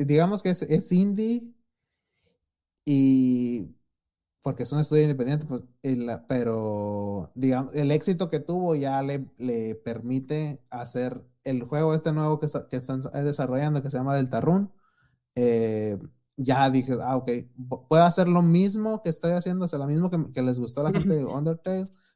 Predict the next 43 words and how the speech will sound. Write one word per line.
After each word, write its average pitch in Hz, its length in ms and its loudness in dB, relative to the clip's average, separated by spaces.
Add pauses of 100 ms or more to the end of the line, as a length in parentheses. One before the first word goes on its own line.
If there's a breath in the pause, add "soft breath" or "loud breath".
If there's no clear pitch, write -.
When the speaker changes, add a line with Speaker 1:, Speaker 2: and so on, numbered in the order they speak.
(300)
Speaker 1:
pero 123 320 4
con 117 180 2
más 131 320 4
recursos, 139 560 2
o 117 60 -12
sea, 110 140 -10
puedo 135 200 -4
tener 147 300 0
mi-, 147 160 0
más 147 220 0
dinero 151 340 2
para 131 120 0
meterle 120 380 -2
más, 139 680 -6 (1300)
ma-, 139 280 -2
mayor 147 360 2
alcance, 147 440 2
pues, 156 200 -6
al - 80 -6
juego, - 280 -10 (340)
y 127 60 -8
es 120 60 -4
lo 123 80 -2
que 123 80 -8
están 120 180 -10
armando. 120 400 -10 (380)
Speaker 2:
Y 135 100 2
el 139 60 2
otro 143 160 0
refrescante 143 440 0
Speaker 1:
Eh. - 40 -2
Speaker 2:
que - 80 -2
se 131 100 2
me 131 100 0
hizo, 131 800 -2 (340)
pero 131 160 2
yo 135 140 2
diría 160 240 2
que 123 100 0
ya 120 120 2
es 127 100 -4
triple 131 340 0
A, 135 240 -4